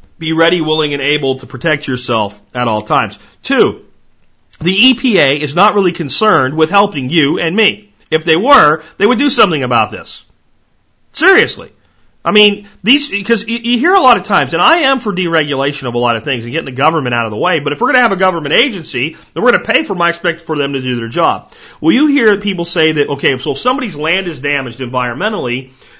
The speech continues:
then that person should be able to go after the person that did the damages for retribution. Well, they have, and they've been failed. Now, here's the thing that I wanna know.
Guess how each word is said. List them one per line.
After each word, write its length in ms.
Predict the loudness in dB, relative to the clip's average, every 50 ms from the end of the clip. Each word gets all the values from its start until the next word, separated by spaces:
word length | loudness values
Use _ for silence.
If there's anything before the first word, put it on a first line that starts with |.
| _ 0
then 180 | 0 0 2
that 280 | 2 0 0 0 0 -2
person 640 | -2 0 0 0 0 -2 -6 -8 -8 -8 -10 -10 -12
should 200 | -10 -10 -8 -6
be 140 | -4 -2 -2
able 180 | -2 -2 -4
to 80 | -8 -6
go 220 | -4 -2 -2 0
after 440 | 0 0 0 -2 -2 -4 -4 -4 -4
the 100 | -4 -4
person 380 | -2 -2 -2 -2 -2 -6 -8 -10
that 140 | -10 -6 -2
did 200 | -2 -2 -2 -2
the 80 | -4
damages 560 | -4 -2 -2 -2 -2 -4 -6 -6 -8 -8 -8 -6
for 80 | -6
retribution. 800 | -6 -6 -6 -6 -8 -10 -6 0 0 0 0 0 -4 -12 -18 -20 _ _ _ -14 _
Well, 140 | -4 -2 0
they 140 | 0 0 2
have, 280 | 2 4 4 4 2
and 100 | 0 -2
they've 140 | -4 -4 -4
been 120 | -6 -6
failed. 480 | -6 -4 -4 -2 -2 -2 -4 -8 -10 -16 _ _ _ _ _ _ _ _ -2
Now, 160 | 0 0 0
here's 320 | 0 0 0 0 0 0
the 100 | -2 -4
thing 220 | -4 -4 -6 -4 -4
that 100 | -2 0
I 160 | 2 2 2
wanna 260 | 2 2 0 0 -2
know. 260 | -4 -6 -6 -10 -14